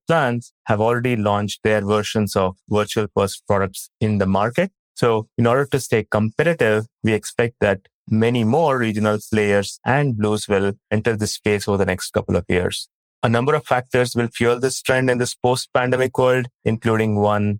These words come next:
the unprecedented innovation on the virtual care delivery side,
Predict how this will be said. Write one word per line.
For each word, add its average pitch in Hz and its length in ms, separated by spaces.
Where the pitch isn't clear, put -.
the 107 300
unprecedented 110 680
innovation 104 840
on 101 160
the 98 80
virtual 98 420
care 101 220
delivery 95 320
side, 95 460